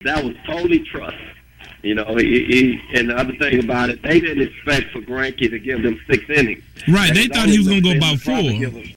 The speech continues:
Speaker 1: yeah, about four innings because that, that's what he had been giving them probably, you know, towards the end of the season and in the playoffs. It was really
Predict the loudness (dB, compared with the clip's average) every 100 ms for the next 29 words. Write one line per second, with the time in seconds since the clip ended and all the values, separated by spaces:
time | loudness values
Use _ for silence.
0 | _ _ _ _ -4 -4 -4 -2 2 2
1 | 0 -6 -4 -4 -2 -2 -4 -6 -4 -4
2 | -4 0 0 0 -8 -8 -8 -2 0 2
3 | 0 -4 -2 -2 0 0 -2 -12 -14 -16
4 | -16 -8 -2 -2 0 0 0 -2 0 0
5 | 0 0 0 0 -2 -2 -2 0 0 2
6 | 0 -4 -4 -2 0 0 -2 -4 -4 -2
7 | 2 2 2